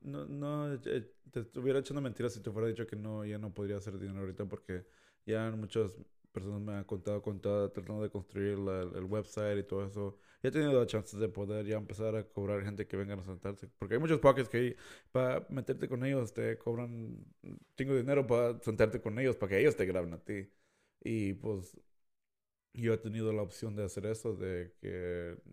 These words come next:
empiezo al principio del año, "Si quieres venirte al podcast,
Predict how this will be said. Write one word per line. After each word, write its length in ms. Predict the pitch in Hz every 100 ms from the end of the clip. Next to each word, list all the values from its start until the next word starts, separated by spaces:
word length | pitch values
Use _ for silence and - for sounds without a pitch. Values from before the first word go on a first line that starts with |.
| -
empiezo 500 | - 98 110 107 107 104
al 80 | 98
principio 380 | 101 107 101
del 100 | 104
año, 340 | 101 104 104 101 _ _ _ _
"Si 140 | _ 113
quieres 240 | 127 131
venirte 260 | 120 127 120
al 80 | 117
podcast, 760 | 120 120 123 123 120 107 -